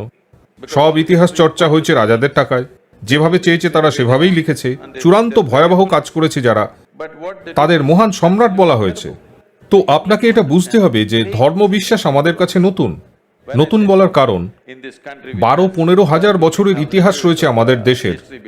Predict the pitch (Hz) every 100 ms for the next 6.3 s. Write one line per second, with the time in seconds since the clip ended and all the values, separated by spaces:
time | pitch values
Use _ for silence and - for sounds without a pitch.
0 | 101 98 92 110 _ _ _ _ _ -
1 | 139 202 208 196 185 151 131 135 131 123
2 | 113 104 113 101 78 78 185 185 160 196
3 | 196 156 165 220 185 143 165 185 185 120
4 | 101 90 85 120 147 196 185 165 165 175
5 | 185 185 185 185 92 - _ _ _ 165
6 | 170 175